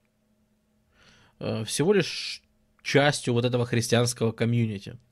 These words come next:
Э, в то время как к пятнадцатому году это остаются едва ли не единственные, э, христиане, которые проживают в составе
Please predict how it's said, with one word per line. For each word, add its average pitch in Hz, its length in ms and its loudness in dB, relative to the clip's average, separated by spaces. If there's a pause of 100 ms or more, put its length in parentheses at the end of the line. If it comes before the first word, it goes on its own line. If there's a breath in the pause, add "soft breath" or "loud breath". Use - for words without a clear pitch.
(840 soft breath)
Э, 113 360 -6
в - 80 -16
то 185 160 0
время 180 360 6
как 143 260 0
к - 140 -14
пятнадцатому 160 720 2
году 156 300 4
это 127 160 4
остаются 135 440 0
едва 117 380 2
ли 117 100 2
не 113 120 2
единственные, 117 1160 -4
э, - 360 -18
христиане, 127 540 0
которые 120 340 -8
проживают 113 440 -4
в - 40 -12
составе 107 480 -8